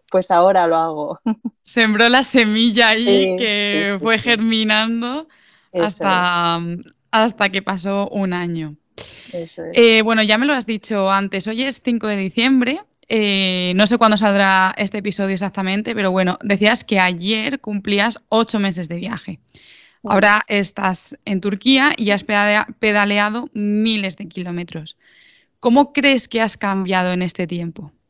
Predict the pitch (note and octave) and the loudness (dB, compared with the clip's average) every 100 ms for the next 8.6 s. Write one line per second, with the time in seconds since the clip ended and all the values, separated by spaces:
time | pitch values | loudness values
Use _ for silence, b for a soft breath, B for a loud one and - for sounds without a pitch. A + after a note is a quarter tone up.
0 | _ _ _ _ A#3+ G#3 G3+ F#3 F3+ F#3 | _ _ _ _ 2 4 6 6 4 2
1 | - - - _ _ _ _ _ _ _ | -14 -20 -20 _ _ _ _ _ _ _
2 | B B B G#3 G#3 G3+ G#3+ F#3+ E3+ F3 | B B B 0 0 0 4 6 6 4
3 | F#3+ G3+ G#3 A#3+ A#3 G#3 G3 G3+ G#3 A#3+ | 0 0 0 0 2 2 2 2 4 4
4 | B3 A#3+ G3+ G3 G3+ G#3+ F#3+ F#3 G3+ G#3 | 2 0 -4 -2 0 4 4 4 2 2
5 | A#3+ B3 B3 - F#3+ F#3+ F#3+ A#3+ - A3+ | 2 2 0 -2 0 2 0 -2 -4 2
6 | C#4 G3+ G3+ G#3+ G3+ G#3 G#3 G3+ G3 G3 | 2 4 2 2 2 2 2 0 -2 -4
7 | G3+ F#3+ G3+ G3 G3+ G3+ A3 - F#3+ F3+ | -4 -2 2 2 2 0 0 0 0 0
8 | E3+ E3+ E3+ F#3+ F#3+ - | 0 -6 -6 -6 -8 -10